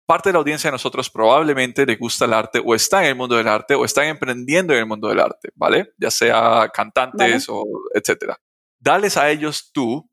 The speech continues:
Speaker 1: un hack, no importa si sea usando Joinos o no, claramente los incitamos a que usen Joinos, obviamente, pero dales a ellos un hack de cómo sobrevivir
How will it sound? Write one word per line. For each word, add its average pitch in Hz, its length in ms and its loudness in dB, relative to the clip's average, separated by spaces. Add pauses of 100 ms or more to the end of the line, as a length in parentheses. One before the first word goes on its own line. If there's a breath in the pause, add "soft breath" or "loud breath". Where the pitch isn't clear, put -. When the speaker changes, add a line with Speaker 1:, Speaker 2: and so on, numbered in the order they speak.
Speaker 1:
un 165 180 2
hack, 123 400 -2 (260)
no 131 100 -2
importa 160 440 2
si 139 100 -6
sea 135 180 2
usando 143 440 0
Joinos 127 400 2
o 110 80 0
no, 123 420 0
claramente 127 680 2 (180)
los 120 160 -2
incitamos 117 420 0
a 120 80 0
que - 80 -10
usen 113 180 -8
Joinos, 110 460 -4
obviamente, 110 520 -2 (280)
pero 120 540 2
dales 170 360 0
a 170 60 2
ellos 165 220 -2
un 160 240 -4
hack 147 420 -2
de 123 220 -4
cómo 160 260 0
sobrevivir 127 920 0